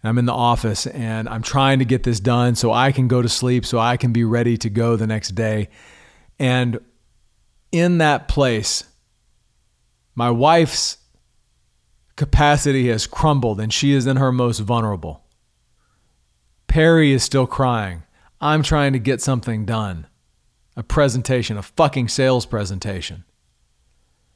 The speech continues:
And in that moment, I step out of the room and I ask him to shut the fuck up. Can you, we shut the fuck up? And snapped at my wife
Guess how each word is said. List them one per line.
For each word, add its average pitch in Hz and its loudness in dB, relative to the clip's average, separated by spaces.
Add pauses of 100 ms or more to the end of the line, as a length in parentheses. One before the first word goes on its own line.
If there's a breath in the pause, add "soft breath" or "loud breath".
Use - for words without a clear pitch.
(640)
And 131 -4
in 170 0
that 151 2
moment, 135 0 (320)
I 117 -4
step 156 0
out 147 6
of 139 2
the 123 -2
room 120 0 (2000)
and 131 -4
I 135 2
ask 139 2
him 127 -2
to 107 -4
shut - 0
the 123 0
fuck 151 2
up. 147 2 (280)
Can 131 0
you, 135 4
we 143 4
shut 156 2
the 147 0
fuck 147 2
up? - -2 (3750)
And 104 -10
snapped - -4
at 98 -8
my 95 -6
wife 90 -10